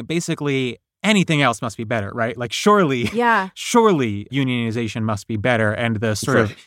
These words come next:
Speaker 1: anti-union rhetoric is just a little bit less effective on these younger generations. I do think there's optimism there, but the fact that Amazon can just bring in fucking consultants
Speaker 2: Right.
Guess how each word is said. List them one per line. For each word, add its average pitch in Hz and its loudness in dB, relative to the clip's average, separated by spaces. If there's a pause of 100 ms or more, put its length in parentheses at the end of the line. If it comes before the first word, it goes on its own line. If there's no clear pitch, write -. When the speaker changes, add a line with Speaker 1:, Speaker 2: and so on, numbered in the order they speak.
(160)
Speaker 1:
anti-union 131 2
rhetoric 113 2
is 104 -4
just 113 -8
a 113 -6
little 131 0
bit 117 -2
less 123 -4
effective 110 -2
on 110 0
these 104 -4
younger 110 -2
generations. 110 -2 (360)
I 151 4
do 214 6
think 220 2
there's 113 0
optimism 120 2
there, 107 0 (440)
but 131 0 (300)
the 165 4
fact - 0 (160)
that 143 0
Amazon 170 4
can 139 -2
just 135 -2 (160)
bring 160 2
in 156 0 (280)
fucking 165 -2
consultants 143 -2
Speaker 2:
Right. 165 -8